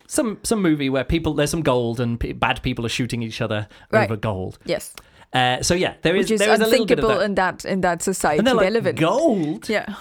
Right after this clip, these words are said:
Speaker 1: Gold." So they do have exposure to Earth culture and what life is like back on Earth, but
Speaker 2: Mm.
Speaker 1: they're, it's pretty explicit that they don't actually understand what they're watching because it's, it's
Speaker 2: Mm.
Speaker 1: so alien to them. Um,
Speaker 2: Of course.
Speaker 1: even though, as it's revealed more and more, that they, <laughs> they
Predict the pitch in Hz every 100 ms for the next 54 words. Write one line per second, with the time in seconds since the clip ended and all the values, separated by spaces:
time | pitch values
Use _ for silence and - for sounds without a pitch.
0 | - 147 262 254 180 - - 196 185 165
1 | 233 220 196 156 - 170 165 156 160 143
2 | 160 165 165 151 - 123 139 123 117 131
3 | - - - 127 127 135 117 120 131 -
4 | - 120 110 - - 196 135 139 135 143
5 | - - - 180 139 113 - 139 135 -
6 | 123 131 123 139 135 139 127 - 123 127
7 | 117 113 - 117 117 123 123 113 117 -
8 | 120 110 110 113 113 - 131 233 190 135
9 | 143 135 127 117 117 110 107 113 - -
10 | - - 117 113 104 - 113 92 - -
11 | _ _ - 165 160 135 143 139 139 131
12 | 143 143 123 131 117 131 135 113 127 127
13 | - -